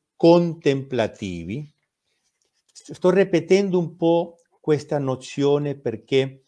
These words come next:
vedete, eh, ve-, vedete, eh, come ho detto, eh, a-, all'inizio, sono nozioni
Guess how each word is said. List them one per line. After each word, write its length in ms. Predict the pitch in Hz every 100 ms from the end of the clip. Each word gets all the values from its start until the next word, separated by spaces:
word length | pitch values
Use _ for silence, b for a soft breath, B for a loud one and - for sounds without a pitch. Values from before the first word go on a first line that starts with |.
| _ _ _
vedete, 680 | - 120 127 139 139 151 143
eh, 640 | - 120 117 113 110 113 _ _ _ _
ve-, 260 | 120 123 123 113 110 113 113 - _
vedete, 640 | 127 117 135 135 151 147 - b b _
eh, 440 | - 135 127 - _ _ _ _ _ _ _
come 260 | - 143 143
ho 40 |
detto, 520 | 139 147 147 139 139
eh, 40 | -
a-, 260 | - -
all'inizio, 760 | 139 135 127 127 120 110 - 117
sono 560 | - - 160 160 165 165
nozioni 920 | 131 127 127 - 151 160 160 165